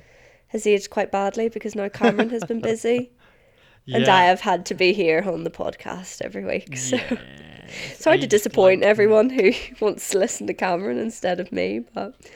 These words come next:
Speaker 2: I don't know why anyone wants to listen to that, but
Speaker 1: Uh, just in case there might be one
Speaker 2: Yeah, somebody out there. <laughs>
Speaker 1: person, yeah.
Speaker 2: Yeah.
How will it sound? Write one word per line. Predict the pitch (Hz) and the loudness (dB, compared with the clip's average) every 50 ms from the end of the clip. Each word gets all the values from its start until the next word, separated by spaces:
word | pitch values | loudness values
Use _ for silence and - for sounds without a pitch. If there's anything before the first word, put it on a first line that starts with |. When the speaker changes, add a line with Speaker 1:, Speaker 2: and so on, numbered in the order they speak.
| - - | -20 -18
Speaker 2:
I | 127 | -16
don't | - 165 120 | -14 -14 -12
know | 123 127 120 | -10 -10 -10
why | 113 117 120 117 113 | -10 -10 -10 -10 -10
anyone | 110 110 113 110 110 107 107 | -12 -12 -12 -12 -12 -12 -14
wants | 110 113 110 110 - | -14 -16 -18 -18 -18
to | _ 120 | _ -20
listen | 110 - - 117 | -20 -18 -20 -20
to | - 113 | -18 -18
that, | 107 110 127 - - - | -20 -20 -20 -20 -20 -14
but | - 392 | -6 -4
Speaker 1:
Uh, | 466 494 508 523 523 523 523 508 508 508 494 - | -2 0 0 0 0 0 0 0 0 0 2 2
just | 494 508 508 - | 2 2 2 -2
in | 277 233 | -2 -2
case | - - - 196 - - | -4 -4 -6 -6 -4 -6
there | 247 240 | -6 -4
might | 254 254 254 - | -4 -6 -8 -6
be | - 196 196 196 196 - _ _ _ _ _ | -6 -4 -4 -4 -6 -10 _ _ _ _ _
one | - 208 202 185 165 160 170 - | -10 -6 -2 -2 0 -2 -2 -6
Speaker 2:
Yeah, | 160 160 165 160 160 160 160 156 165 160 135 127 120 _ _ | -8 -10 -10 -8 -8 -10 -10 -12 -14 -16 -20 -20 -20 _ _
somebody | _ _ - - 156 147 139 127 120 117 110 113 113 110 113 123 143 | _ _ -16 -14 -12 -10 -10 -10 -10 -8 -8 -8 -8 -8 -12 -14 -16
out | 117 113 117 | -16 -16 -14
there. | 113 113 117 127 | -12 -10 -8 -6
<laughs> | 131 - 190 165 | -2 -2 -2 0
Speaker 1:
person, | - 185 180 - - 175 180 208 208 - - - | 0 -2 -2 -2 -6 -10 -12 -12 -14 -18 -16 -14
yeah. | - - - - - - - - - 208 202 _ _ _ _ _ | -12 -12 -10 -10 -12 -12 -14 -14 -16 -18 -20 _ _ _ _ _
Speaker 2:
Yeah. | - 135 127 123 117 110 107 110 107 - - - - 127 - - - - - | -14 -12 -10 -10 -10 -12 -16 -18 -20 -20 -20 -20 -20 -20 -20 -20 -20 -20 -20